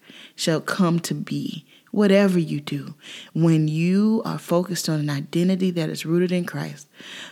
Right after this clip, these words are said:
purpose that flows from a heart to serve, and relationships that are worth the cost, whatever you do shall prosper. So that's what we're talking about.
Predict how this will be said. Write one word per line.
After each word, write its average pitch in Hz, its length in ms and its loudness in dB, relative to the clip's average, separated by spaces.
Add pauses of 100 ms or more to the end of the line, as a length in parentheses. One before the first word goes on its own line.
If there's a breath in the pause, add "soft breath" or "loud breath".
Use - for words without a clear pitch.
(140)
purpose 190 540 2
that 147 160 -6
flows 165 320 -2
from 165 180 -2
a - 20 -2
heart 160 300 -6
to 160 80 -10
serve, 143 460 -6 (400 loud breath)
and 156 100 2
relationships 160 680 0
that 151 180 -2
are 139 80 -4
worth 151 320 -4
the 170 80 -4
cost, 131 480 -8 (340 loud breath)
whatever 208 880 2
you 196 380 4
do 180 500 0 (280)
shall - 260 -6
prosper. - 640 -12 (680 soft breath)
So 156 240 2
that's 160 300 0
what 151 140 -2
we're 147 80 -4
talking 143 340 -6
about. 143 340 -4